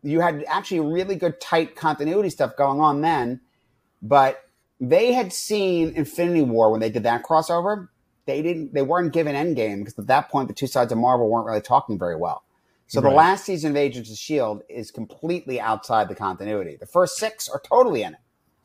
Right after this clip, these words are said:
Speaker 2: But now, what would it take, Ian? Ian, can you make some phone calls after the strike? Don't do, don't cross any picket lines for us. But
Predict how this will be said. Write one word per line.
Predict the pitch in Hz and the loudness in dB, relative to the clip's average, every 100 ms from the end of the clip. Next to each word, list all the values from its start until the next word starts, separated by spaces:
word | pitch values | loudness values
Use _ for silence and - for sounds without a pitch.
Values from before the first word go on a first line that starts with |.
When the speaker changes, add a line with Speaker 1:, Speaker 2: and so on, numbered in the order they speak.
| - | -4
Speaker 2:
But | 139 | 0
now, | 160 175 180 175 | 4 6 6 6
what | 160 139 180 | 4 4 6
would | 175 | 6
it | 135 | 4
take, | - 107 92 | 4 -2 0
Ian? | 107 113 123 147 | 0 0 0 2
Ian, | 160 165 | 4 4
can | 180 | 2
you | 190 | 2
make | 190 | 2
some | 147 | 0
phone | 117 135 | 0 0
calls | 131 131 123 | 2 2 4
after | 123 131 | 2 0
the | 113 | -6
strike? | - 131 120 | 0 0 2
Don't | 147 | 2
do, | 151 160 | 4 2
don't | 127 117 143 160 | 2 4 4 4
cross | 147 139 139 | 4 6 4
any | 117 | 0
picket | 127 107 | 0 0
lines | 110 107 | 0 0
for | - 113 | 0 0
us. | 101 92 | 0 0
But | - 120 | 0 0